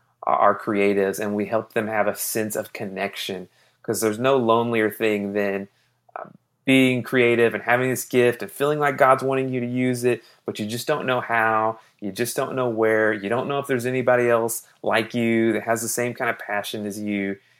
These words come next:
And so I, I want to fix that, and I want to have a community where those people can connect and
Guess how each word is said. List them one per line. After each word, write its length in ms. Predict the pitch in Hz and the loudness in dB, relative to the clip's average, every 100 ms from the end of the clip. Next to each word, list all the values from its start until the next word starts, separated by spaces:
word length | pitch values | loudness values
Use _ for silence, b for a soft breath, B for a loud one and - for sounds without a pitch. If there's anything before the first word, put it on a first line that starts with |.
| b - | b -12
And 120 | 101 | -4
so 160 | 117 | 0
I, 200 | 104 - - - | 2 2 0 2
I 80 | 110 | 0
want 340 | 113 123 - | 0 -4 -4
to 100 | - | -12
fix 380 | - 131 135 - | 0 2 2 0
that, 400 | 107 101 - - b b _ | 2 2 0 -10 b b _
and 100 | 104 | -4
I 20 | |
want 240 | 110 113 | -2 -2
to 60 | 117 | -4
have 480 | - 113 113 113 - b b | 0 4 4 4 -2 b b
a 80 | - | -10
community 680 | 104 113 107 117 117 113 107 | -4 -4 -2 -2 0 0 0
where 240 | 104 107 | 2 0
those 300 | 104 107 110 | 4 2 2
people 380 | - 120 113 110 | -4 -6 -4 -6
can 460 | - 110 101 101 98 | -2 -4 -2 -6 -8
connect 540 | - 101 107 110 - - | -10 -4 0 0 -4 -10
and 380 | 107 95 95 | -8 -8 -10